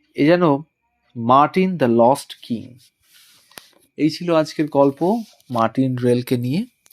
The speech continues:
আমাদের গল্পগুলো যদি ভালো লাগে, তাহলে আমাদের চ্যানেল গল্প হলেও সত্যি একে সাবস্ক্রাইব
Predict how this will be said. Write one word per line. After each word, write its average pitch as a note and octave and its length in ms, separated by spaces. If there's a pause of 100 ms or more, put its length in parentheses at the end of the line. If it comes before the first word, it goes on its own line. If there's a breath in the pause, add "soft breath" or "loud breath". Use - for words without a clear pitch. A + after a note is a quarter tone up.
(440 loud breath)
আমাদের C3 280
গল্পগুলো C#3+ 500
যদি C#3 200
ভালো A2+ 260
লাগে, B2 260
তাহলে A2+ 300
আমাদের G#2+ 320
চ্যানেল C#3+ 460
গল্প A#2 360
হলেও A#2 320
সত্যি C#3+ 500
একে A#2 180
সাবস্ক্রাইব - 540